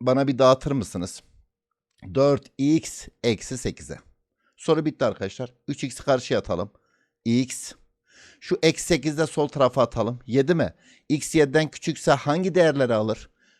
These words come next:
Hocam doğal sayı diyordu değil mi? Sıfır alır, bir alır, iki alır, üç alır. En son kaç alır? Hocam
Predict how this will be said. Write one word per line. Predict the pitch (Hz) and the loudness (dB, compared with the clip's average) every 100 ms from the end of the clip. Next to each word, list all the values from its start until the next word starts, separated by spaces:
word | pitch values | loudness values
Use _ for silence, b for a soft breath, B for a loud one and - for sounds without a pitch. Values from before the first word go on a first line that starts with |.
| _ | _
Hocam | - 117 143 113 | -2 2 2 4
doğal | 117 135 | 6 6
sayı | 139 139 143 | 4 2 2
diyordu | 127 101 95 | 2 0 2
değil | 117 127 | 0 0
mi? | |
Sıfır | - 113 - 110 | -2 -6 -2 2
alır, | 104 107 107 - - _ _ _ _ | 4 4 2 0 -12 _ _ _ _
bir | 87 87 101 | -10 -4 0
alır, | 104 104 104 107 104 101 - _ | 2 2 2 0 0 0 -4 _
iki | 101 92 - 113 104 | -10 -8 -6 -6 0
alır, | 107 107 107 107 107 - 127 | 0 2 0 0 -2 -4 -4
üç | 113 - 123 | -4 -2 0
alır. | 110 110 110 107 107 101 - | 2 2 2 2 0 -2 -2
En | 143 185 190 | 2 2 0
son | - 170 120 | -2 0 0
kaç | - - 110 - | -2 -4 -4 -2
alır? | 104 92 87 92 - - _ _ _ _ | -2 -2 -2 -4 -8 -14 _ _ _ _
Hocam | 120 127 135 123 | -2 2 2 0